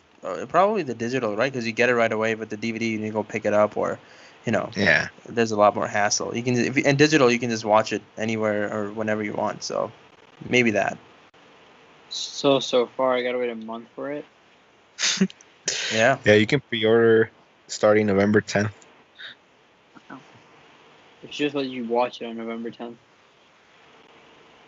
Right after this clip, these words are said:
Speaker 1: Yeah.
Speaker 2: Yeah, that'd be nice.
Speaker 3: The
Speaker 1: Yeah.
Speaker 3: Xbox
Speaker 2: But it
Speaker 3: come out. Xbox and P S four come out soon, don't they? P S five.
Speaker 1: P S five.
Speaker 2: Are you gonna get 'em?
Speaker 3: I don't think so. I don't know.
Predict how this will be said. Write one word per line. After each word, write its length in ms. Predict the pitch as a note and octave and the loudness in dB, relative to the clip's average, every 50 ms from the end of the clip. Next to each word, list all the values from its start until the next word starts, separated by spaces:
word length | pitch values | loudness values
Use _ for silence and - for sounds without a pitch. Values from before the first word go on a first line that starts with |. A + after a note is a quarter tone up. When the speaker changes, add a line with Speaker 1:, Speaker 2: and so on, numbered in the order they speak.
| _ - - - _ - | _ -20 -20 -20 _ -12
Speaker 1:
Yeah. 180 | - G#2 F#2+ F#2 | -8 -4 -2 0
Speaker 2:
Yeah, 120 | F#2 E2+ E2 | 2 2 2
that'd 140 | F2 - - | 0 -2 -2
be 80 | - | -2
nice. 400 | F2 F2 E2+ E2+ - - - - _ _ _ _ _ _ _ _ _ _ - - - - - - - - - - - - - | -4 -2 -4 -4 -4 -6 -6 -6 _ _ _ _ _ _ _ _ _ _ -20 -20 -20 -20 -20 -20 -20 -20 -20 -20 -20 -14 -4
Speaker 3:
The 80 | - C#3 | 0 2
Speaker 1:
Yeah. 140 | C3+ C#3+ E3+ | 2 2 2
Speaker 3:
Xbox 240 | G#2+ G2 F#2+ G3 F#3+ | 0 -2 -2 0 2
Speaker 2:
But 100 | G#2 G2+ | 4 4
it 180 | G#2 G#2 G#2 G2+ | 6 6 4 2
Speaker 3:
come 100 | B2 A#2+ | 0 -10
out. 140 | A#2 A#2+ | -16 -16
Xbox 480 | B2+ C3+ C#3+ _ - D3+ D3+ D3 - - | -16 -16 -16 _ -6 -6 -6 -6 -8 -14
and 100 | C#3 B2+ | -16 -12
P 80 | - C#3 | -12 -12
S 60 | C3 | -12
four 180 | - - D#3 D3 | -10 -12 -12 -12
come 160 | - B2+ A#2 | -10 -12 -14
out 140 | A2+ A2 G#2+ | -14 -14 -16
soon, 180 | - A2+ A2+ | -14 -14 -10
don't 180 | G#2+ A2+ A#2 A#2+ | -10 -10 -10 -10
they? 140 | C3 C3 B2+ | -10 -12 -10
P 160 | - - C3 | -4 -4 -4
S 100 | A#2 - | -2 -4
five. 300 | - - - B2 A#2+ A2 _ _ _ _ _ _ _ _ _ _ - - - - - - | -8 -8 -8 -8 -8 -8 _ _ _ _ _ _ _ _ _ _ -20 -20 -20 -20 -20 -14
Speaker 1:
P 100 | - - | -8 -6
S 120 | A2+ G#2+ - | -6 -4 0
five. 80 | A2 | 2
Speaker 2:
Are 40 | G#2+ | 4
you 40 | G#2+ | 4
gonna 100 | G#2+ G#2+ | 6 6
get 140 | G2+ G#2 G#2 | 4 4 2
'em? 120 | A#2+ C3 - _ _ _ _ _ _ _ _ _ _ _ - - - - - - - - - - | 2 0 -6 _ _ _ _ _ _ _ _ _ _ _ -20 -20 -20 -20 -20 -20 -20 -20 -14 -8
Speaker 3:
I 280 | - A#2 A2+ A2 A2+ | -6 -4 -4 -4 -4
don't 240 | A2 A2+ A2+ A2 A2 - | -6 -6 -10 -12 -12 -12
think 320 | A2+ A#2 A2+ A2+ A2 - | -12 -10 -10 -12 -14 -14
so. 140 | - - B2 | -10 -6 -4
I 180 | A#2+ A2+ A2+ | -2 -2 -2
don't 180 | A2+ A2+ A2+ A2+ | -4 -4 -6 -8
know. 200 | A2+ A#2 A#2 A#2+ | -8 -8 -10 -10